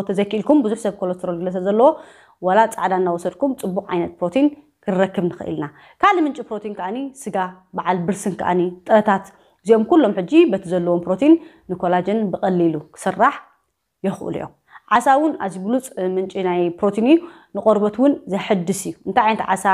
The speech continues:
ክንደይ ሰዓብ ሰሙን ከኢለ፣ እ፣ ክንበልዕ ኣለና ኢለ ዘዳለኽዋ ኩላ፣ እ፣ ቪድዮ ስለ ዘላ ብዙሕ ግዜ ኣይጥፍእን እየ። ንዓ ክትርእይዋ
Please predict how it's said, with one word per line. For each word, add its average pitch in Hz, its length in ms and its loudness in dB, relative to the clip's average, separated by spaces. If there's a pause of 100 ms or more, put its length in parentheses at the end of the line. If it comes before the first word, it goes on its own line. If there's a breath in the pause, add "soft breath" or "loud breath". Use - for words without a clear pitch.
(300 loud breath)
ክንደይ 214 260 2
ሰዓብ 190 240 2
ሰሙን 196 300 0
ከኢለ፣ 190 260 2 (200)
እ፣ 190 200 -4
ክንበልዕ 190 340 0
ኣለና 185 220 2
ኢለ 185 180 4
ዘዳለኽዋ 185 580 2
ኩላ፣ 294 260 6 (220)
እ፣ 185 100 -10 (600)
ቪድዮ 190 240 -2
ስለ 196 140 -6
ዘላ 208 180 2 (440 loud breath)
ብዙሕ 185 240 -6
ግዜ 185 140 -4
ኣይጥፍእን 185 360 -2
እየ። 320 120 2 (300 loud breath)
ንዓ 185 240 2
ክትርእይዋ 175 400 -2